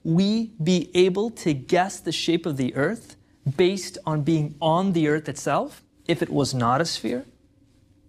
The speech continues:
But first, what do we mean when we say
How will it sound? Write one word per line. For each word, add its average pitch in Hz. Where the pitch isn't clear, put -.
But 139
first, 151
what 170
do 233
we 233
mean 143
when 139
we 160
say 131